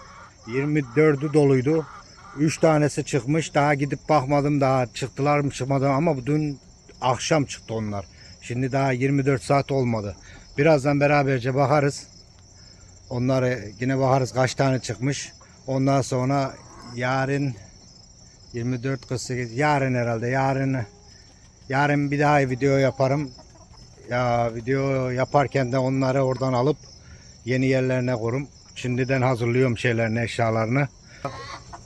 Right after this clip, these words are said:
Yumurtaları topladım bugünlük tabi. Arkadaşım birisi, aa, döllü yumurta istedi. Ona döllü yumurta götüreceğim. Çocuğuyla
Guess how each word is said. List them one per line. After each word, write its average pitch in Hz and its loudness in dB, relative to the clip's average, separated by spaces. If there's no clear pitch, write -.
Yumurtaları 123 -4
topladım 117 -4
bugünlük 113 -2
tabi. 123 0
Arkadaşım 117 -2
birisi, 117 0
aa, 107 -2
döllü 120 4
yumurta 117 0
istedi. 113 -4
Ona 117 -2
döllü 117 0
yumurta 117 0
götüreceğim. 113 0
Çocuğuyla 117 -2